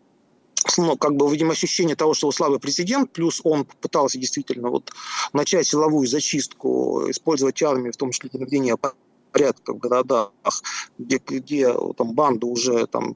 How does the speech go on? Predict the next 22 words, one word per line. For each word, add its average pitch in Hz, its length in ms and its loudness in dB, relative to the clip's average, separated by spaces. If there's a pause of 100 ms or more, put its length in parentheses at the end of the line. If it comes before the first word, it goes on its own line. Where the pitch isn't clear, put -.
перешли 127 340 -2
все, - 220 0
все - 160 0
разумные 127 400 0
границы, 131 400 0
что - 140 -4
называется, 120 340 0
поведения 208 460 2
в 190 60 -2
отношении 156 380 0
там 135 160 -2
граждан, 131 340 2
там 120 200 -4
уличная 123 300 0
преступность - 520 -4
и - 40 -16
так 127 180 0
далее. 294 240 4 (360)
Ну 247 80 2
и 330 60 6
в 226 80 4
ответ, 196 380 0